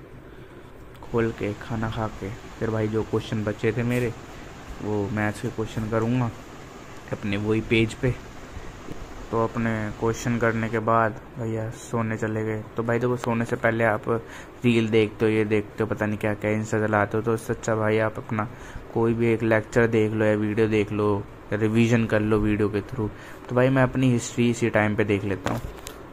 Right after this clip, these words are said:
और सबसे best रहता है। और भाई देखो, पढ़ो, तो भाई अच्छा है, घर वालों के ख्वाब पूरे हो जाते हैं।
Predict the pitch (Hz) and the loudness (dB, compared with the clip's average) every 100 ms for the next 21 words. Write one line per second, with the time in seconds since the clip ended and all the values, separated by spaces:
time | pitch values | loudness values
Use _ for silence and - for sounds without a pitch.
0 | - 101 101 98 92 113 - 120 113 107 | -4 -2 0 0 -2 -6 -4 -2 2 2
1 | 104 107 101 110 110 117 - 107 107 104 | 2 0 0 -2 -4 -8 -10 -4 -2 0
2 | 107 107 - 104 110 107 - - - - | -2 -4 0 2 2 0 -4 -12 -16 -16
3 | - - - 107 110 110 - - 113 110 | -12 -12 -6 0 2 2 0 0 0 0
4 | - - - 107 107 107 107 107 104 113 | -4 -14 -12 -2 0 2 4 2 0 0
5 | 104 - 110 104 107 104 104 107 | 0 0 2 6 6 4 2 -4